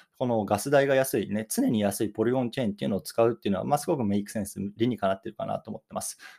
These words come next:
うん。なので、やっぱりね、この辺のガス代が安いね、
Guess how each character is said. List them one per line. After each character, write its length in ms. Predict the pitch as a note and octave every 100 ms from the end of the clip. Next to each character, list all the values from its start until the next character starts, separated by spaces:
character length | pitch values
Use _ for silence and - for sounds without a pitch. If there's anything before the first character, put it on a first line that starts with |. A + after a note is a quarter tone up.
| -
う 40 | G#2+
ん。 140 | G2 _ _ _ _ _ -
な 60 |
の 80 | E3+
で、 80 | A2+
や 60 | C#3
っ 60 |
ぱ 60 | -
り 80 | B2+
ね、 120 | G2+
こ 100 | C#3
の 80 | F3+
辺 120 | G3
の 80 | C#3+
ガ 120 | G#2+
ス 140 | -
代 140 | B3 A#3+
が 80 | A2+
安 340 | G2+ - B3+
い 100 | -
ね、 140 | A3